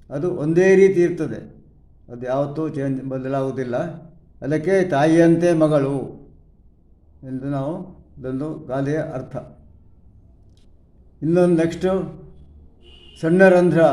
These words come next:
ದೊಡ್ಡ ಹಡಗನ್ನೇ ಮುಳುಗಿಸಬಹುದು, ಮುಳುಗಿಸಿ ಹೋಗ್ತದೆ. ಎಷ್ಟ್-, ಎಷ್ಟೋ ಕಡೆ ಆಗಿದೆ, ದೊಡ್ಡ ದೊಡ್ಡ ಹಡಗುಗಳಲ್ಲಿ ನಮಗೆ, ಅವರಿಗೆ, ಅಲ್ಲಿ ಇದ್ದವರಿಗೆ, ಅಲ್ಲಿ ನಾವಿಕರು ಇರ್ತಾರೆ, ಅಲ್ಲಿ ಸಿ-, ಸಿಬ್-, ರಕ್ಷಣಾ ಸಿಬ್ಬಂದಿ ಇರ್ತದೆ. ಆದರೂ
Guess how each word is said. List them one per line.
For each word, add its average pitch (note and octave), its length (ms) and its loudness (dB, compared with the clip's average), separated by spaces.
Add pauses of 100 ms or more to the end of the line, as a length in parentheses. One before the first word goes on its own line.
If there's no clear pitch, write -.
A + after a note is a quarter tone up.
(120)
ದೊಡ್ಡ D3+ 160 -2
ಹಡಗನ್ನೇ D3+ 560 0
ಮುಳುಗಿಸಬಹುದು, B2+ 1040 -4
ಮುಳುಗಿಸಿ C#3+ 340 -4
ಹೋಗ್ತದೆ. C3+ 880 -8
ಎಷ್ಟ್-, - 880 -20
ಎಷ್ಟೋ E3 320 0
ಕಡೆ E3 240 2
ಆಗಿದೆ, D3 720 -2
ದೊಡ್ಡ C3+ 220 -8
ದೊಡ್ಡ D3 200 -6
ಹಡಗುಗಳಲ್ಲಿ C#3+ 880 -4 (280)
ನಮಗೆ, C3+ 640 -8 (320)
ಅವರಿಗೆ, D3+ 340 0
ಅಲ್ಲಿ C#3 240 0
ಇದ್ದವರಿಗೆ, D3+ 800 -2
ಅಲ್ಲಿ B2 120 -12
ನಾವಿಕರು C#3 420 -4
ಇರ್ತಾರೆ, C#3+ 420 -4
ಅಲ್ಲಿ C3 360 -8
ಸಿ-, C3 160 -12
ಸಿಬ್-, C#3+ 360 -8 (680)
ರಕ್ಷಣಾ D#3+ 340 0
ಸಿಬ್ಬಂದಿ E3 520 2
ಇರ್ತದೆ. D3+ 420 0
ಆದರೂ D3 800 -2